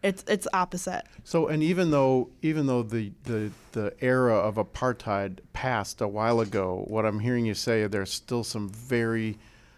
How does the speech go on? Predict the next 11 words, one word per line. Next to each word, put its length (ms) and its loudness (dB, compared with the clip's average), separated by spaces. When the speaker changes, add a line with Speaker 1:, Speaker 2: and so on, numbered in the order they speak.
Speaker 2:
very 920 -4
huge 800 0
remnants 720 0
of 180 -4
that 240 0
kind 280 -6
of 180 -6
oppression 840 -6
in 200 -8
that 160 -8
country. 500 -10